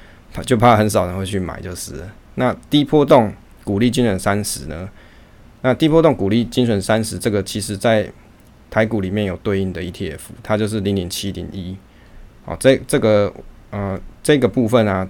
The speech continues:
它基本上就是去选择这个波动度比较低的一些股票标的去做组合。那这个东西我记得可能在其他 podcast 内容有介绍过，就不特别再介绍。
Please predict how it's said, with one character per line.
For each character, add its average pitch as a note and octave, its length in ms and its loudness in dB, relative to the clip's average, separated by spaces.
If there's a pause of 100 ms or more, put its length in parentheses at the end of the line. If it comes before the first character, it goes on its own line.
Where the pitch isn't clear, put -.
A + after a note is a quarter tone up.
它 B2 160 2
基 B2 160 -4
本 G#2+ 160 0
上 G#2+ 220 0
就 A2 80 -4
是 G#2+ 240 -6
去 G#2+ 340 -4 (840)
选 G2 240 -2
择 G2 200 2
这 A2 120 0
个 G2+ 120 0
波 B2 200 2
动 A2+ 160 2
度 G#2 140 -2
比 - 100 -10
较 G#2+ 160 0
低 G2 240 -6
的 F#2 100 -4
一 G2 80 -4
些 G2 200 -4
股 F#2+ 120 -12
票 G2 180 -8
标 F#2 180 -6
的 F#2+ 160 -8
去 G2 180 -10
做 F#2+ 160 -6
组 C2+ 260 -10
合。 F#2 140 -14 (720)
那 A#2 260 0 (280)
这 - 100 0
个 C3 100 6
东 A#2+ 160 4
西 A#2+ 80 2
我 G#2+ 80 4
记 A#2+ 160 -2
得 G2+ 340 0 (120)
可 - 160 -8
能 F#2+ 120 -2
在 A2 160 2
其 - 140 -6
他 G2+ 140 -4
podcast F#2+ 400 -6
内 G2 120 -4
容 F2 200 -8
有 F#2+ 160 -10
介 G2 160 -6
绍 F#2 200 -6
过， F2 300 -8
就 G#2 140 -6
不 F#2+ 140 -10
特 G#2 140 -8
别 E2+ 120 -10
再 F2+ 160 -8
介 - 180 -10
绍。 - 240 -10